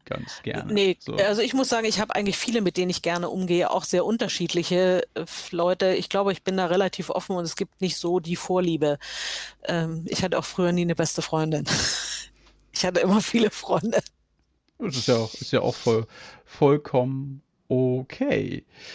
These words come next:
Speaker 1: Was gefällt dir denn am besten an Contao? Also was ist denn für dich, was ma-, was macht Contao besonders? Du hast ja erzählt, du hast Erfahrung mit Typo drei gehabt
Speaker 2: Mhm.
Speaker 1: und, aber ja, warum Contao?
Speaker 2: Ja, es gibt ja mal so einen Forenbeitrag, wo ich mal,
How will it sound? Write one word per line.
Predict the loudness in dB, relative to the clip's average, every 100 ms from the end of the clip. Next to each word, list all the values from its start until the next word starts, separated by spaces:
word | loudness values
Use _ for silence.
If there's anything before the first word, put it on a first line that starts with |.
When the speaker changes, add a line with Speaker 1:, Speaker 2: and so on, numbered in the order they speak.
| -18 -6
Speaker 1:
Was | -2 0
gefällt | 2 2 2
dir | 4
denn | 4
am | 6
besten | 2 0 0
an | 0
Contao? | -2 -4 -4 -4 -6 -12 -10
Also | -6 -4
was | -4 -6
ist | -4
denn | -4
für | -2
dich, | -6 -8 _
was | -4 2
ma-, | 2
was | 2 0
macht | 0
Contao | 0 2 2 2
besonders? | 2 0 -2 -2
Du |
hast | -2
ja | 0
erzählt, | 2 0
du | 0 -4 -6
hast | -6 -4
Erfahrung | -4 -2 -2
mit | -4
Typo | -6
drei | 0 6 6
gehabt | 6 2 0 -6 -20 _ _ _
Speaker 2:
Mhm. | -6 -2 -2
Speaker 1:
und, | -4 -10 -8
aber | -6 -4 -4 -6
ja, | -6 -2
warum | 2 4 6
Contao? | 6 4 2 -2 _ -20 -20 -20 -20 -20 -4
Speaker 2:
Ja, | 0 0 2 2 2
es | 0 -2
gibt | -4 -4 0
ja | 2
mal | 2
so | 2
einen | 0
Forenbeitrag, | 2 2 2 2 0 0 -2 -2 -6 -6 -4
wo | 0 2
ich | 0 0
mal, | 0